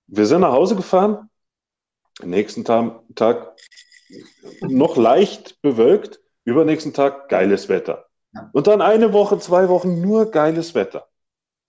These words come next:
Speaker 1: Also das war, das hat natürlich auch eine gewisse Faszination in uns ausgelöst, weil wir uns dachten, oder wir hatten das gar nicht irgendwie so im Gefühl. Oder,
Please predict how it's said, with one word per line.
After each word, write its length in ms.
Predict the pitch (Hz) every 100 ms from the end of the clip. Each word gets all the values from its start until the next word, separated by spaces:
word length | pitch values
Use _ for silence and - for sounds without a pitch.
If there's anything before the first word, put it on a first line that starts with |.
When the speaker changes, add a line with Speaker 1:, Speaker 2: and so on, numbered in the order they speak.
| _ _ _ -
Speaker 1:
Also 160 | 110
das 220 | 123 143 143
war, 500 | 170 208 - - -
das 180 | 104 127
hat 140 | 131
natürlich 360 | 139 - 127 123
auch 160 | 127
eine 100 | 127
gewisse 360 | 110 107 120 117
Faszination 760 | - 110 - 101 95 - 190 143
in 140 | 98
uns 160 | 90 95
ausgelöst, 640 | 175 - 123 90 87 -
weil 120 | 92
wir 80 | 104
uns 180 | 101 -
dachten, 380 | 98 - 101
oder 320 | 98 95 98 -
wir 160 | 101 98
hatten 220 | 107 107
das 140 | 101
gar 140 | 101 104
nicht 140 | 92
irgendwie 240 | 92 92
so 140 | 95 98
im 80 | 92
Gefühl. 380 | 92 185 247 247 _ _ - _ _
Oder, 400 | 202 214 190 -